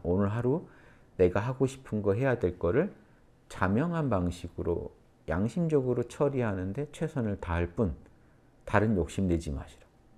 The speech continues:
몇지를 가네 어쩌네. 그거 불안만 가져와요.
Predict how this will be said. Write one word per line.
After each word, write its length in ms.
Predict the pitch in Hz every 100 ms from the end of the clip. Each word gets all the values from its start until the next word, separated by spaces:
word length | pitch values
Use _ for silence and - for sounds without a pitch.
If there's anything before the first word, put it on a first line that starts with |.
| - - - - -
몇지를 500 | - 78 - - 76 67
가네 320 | - 98 80
어쩌네. 400 | 69 - 78 73
그거 320 | - 107 104 - - -
불안만 460 | - 120 120 123 104
가져와요. 380 | 82 71 67